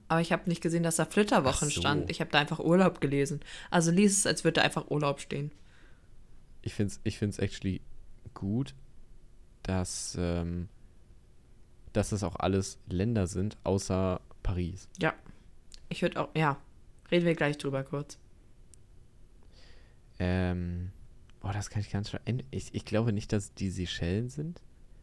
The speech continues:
Speaker 2: Und Dubai glaube ich auch nicht. Die Schweiz?
Speaker 1: Mit meinem
Speaker 2: Weiß ich nicht,
Speaker 1: Schweizerdeutsch.
Speaker 2: ich glaub eher nicht. By the way, ich hab heut-,
Speaker 1: Ja.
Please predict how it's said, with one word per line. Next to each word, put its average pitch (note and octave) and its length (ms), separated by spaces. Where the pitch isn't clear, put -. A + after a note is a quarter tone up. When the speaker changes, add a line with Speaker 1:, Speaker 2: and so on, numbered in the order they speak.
Speaker 2:
Und - 160
Dubai A2+ 280
glaube F#2+ 180
ich - 140
auch G#2+ 220
nicht. D3 340
Die G#2 100
Schweiz? - 880
Speaker 1:
Mit F3+ 180
meinem E3 120
Speaker 2:
Weiß D#3 60
ich - 120
nicht, G3 160
Speaker 1:
Schweizerdeutsch. E3 340
Speaker 2:
ich - 160
glaub - 40
eher E2 140
nicht. F2 220
By F#2+ 140
the A2 80
way, G#2 120
ich F#2 120
hab G#2 100
heut-, G2 160
Speaker 1:
Ja. F2 120